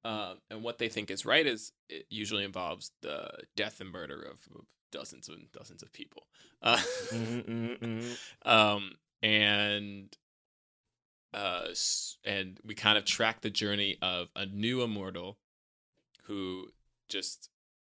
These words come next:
Speaker 1: it happens to her. They don't know why. The last time it happened was two hundred years ago. It's happening now. Uh, and there is this evil, uh, pharmaceutical company who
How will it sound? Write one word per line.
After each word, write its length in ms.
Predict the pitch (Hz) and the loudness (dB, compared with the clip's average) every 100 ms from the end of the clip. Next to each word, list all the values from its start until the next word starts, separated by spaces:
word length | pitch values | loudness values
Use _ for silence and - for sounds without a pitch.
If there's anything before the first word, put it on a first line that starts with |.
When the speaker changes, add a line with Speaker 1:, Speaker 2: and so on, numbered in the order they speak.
| _ _ | _ _
Speaker 1:
it 80 | - | -6
happens 420 | 104 107 110 107 - | 2 2 2 -4 -2
to 140 | 107 | 0
her. 180 | 107 107 | 0 0
They 140 | 95 | 0
don't 160 | 95 104 | 0 0
know 140 | 104 | -2
why. 420 | 95 101 101 101 107 | 0 2 4 2 0
The 100 | 90 | -2
last 260 | 85 95 | -2 0
time 160 | 104 98 | 0 0
it 60 | |
happened 240 | 95 98 104 | -4 -4 -6
was 120 | - | -6
two 180 | - 98 | -4 -4
hundred 220 | - - | -4 -4
years 240 | 92 92 | -6 -6
ago. 420 | 95 92 90 98 110 _ _ _ | -8 -6 -6 -8 -12 _ _ _
It's 80 | - | -6
happening 400 | 95 95 101 98 | -4 -4 -6 -4
now. 320 | 98 95 92 113 _ - _ _ _ - - | -2 -2 -2 -6 _ -20 _ _ _ -10 0
Uh, 640 | 104 98 98 98 95 90 - 104 | 4 6 8 6 6 2 -2 0
and 580 | 104 101 98 98 95 - | 4 6 4 0 -8 -14
there 320 | 101 98 98 - - | -6 -4 -4 -10 -10
is 340 | 107 98 98 | -8 -6 -8
this 300 | - 92 - - | -10 -8 -8 -2
evil, 720 | 131 147 139 139 127 127 127 _ _ _ _ _ _ - | 0 0 0 0 0 -2 -8 _ _ _ _ _ _ -8
uh, 400 | 98 85 71 65 57 _ _ _ | -4 -2 -2 -4 -10 _ _ _
pharmaceutical 1040 | - - - 117 131 135 - 131 110 113 110 | -14 -12 -4 0 0 0 -2 -4 -8 -8 -8
company 680 | - 104 101 98 95 95 - _ _ | -6 -8 -8 -6 -6 -8 -16 _ _
who 200 | - | -18